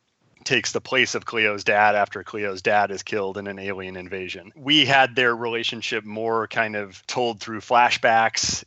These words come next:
and with a different plot sort of driving things forward. And Dave's feedback, which was really great, and it's kinda hard to remember now before, but it, uh, was to really put that relationship front and center and really make that sort of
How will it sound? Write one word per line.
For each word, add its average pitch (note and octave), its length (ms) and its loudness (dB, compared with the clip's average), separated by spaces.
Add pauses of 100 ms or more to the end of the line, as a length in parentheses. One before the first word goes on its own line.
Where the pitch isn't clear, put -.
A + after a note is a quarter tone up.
and G2 720 -4 (340)
with A#2 140 -14
a A2 40 -6
different G#2+ 420 -2
plot A2 420 2
sort G#2 240 -4
of F#2+ 120 -12
driving G#2 380 0
things F#2+ 260 -8
forward. A2+ 600 -4
And G#2+ 460 -4 (340)
Dave's A2+ 400 2
feedback, G2+ 640 2
which - 180 -12
was F#2+ 160 -12
really G2 240 -4
great, G2 360 -2
and F#2 340 -10
it's - 160 -12
kinda F#2 220 -2
hard G2+ 180 2
to G2+ 80 -8
remember G2+ 400 -4
now G2 220 -4
before, A2 440 -2
but G2+ 200 -4 (360)
it, A2+ 380 2
uh, G#2 460 4 (120)
was C3 280 -2
to A#2+ 300 -4
really B2 280 2
put A#2 280 -4
that A2 180 4
relationship G#2 800 -2
front G#2+ 240 -2
and G2+ 140 -4
center G#2 260 2
and G2+ 100 -4
really G2+ 240 -4
make G2+ 280 -8
that G2+ 320 0
sort G2+ 280 -6
of F#2+ 240 -6